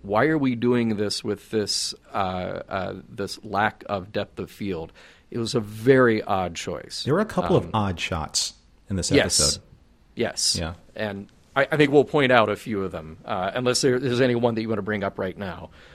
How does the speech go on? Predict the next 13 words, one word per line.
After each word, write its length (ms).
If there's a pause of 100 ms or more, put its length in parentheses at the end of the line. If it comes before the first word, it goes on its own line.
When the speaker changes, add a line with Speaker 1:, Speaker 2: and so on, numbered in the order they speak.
(360)
Speaker 2:
No, 480
no, 160
not 240
in, 140
in 60
Speaker 1:
Okay. 100
Speaker 2:
particular. 400
But 300
yeah, 160
you're 160
right. 400
There 160
was, 300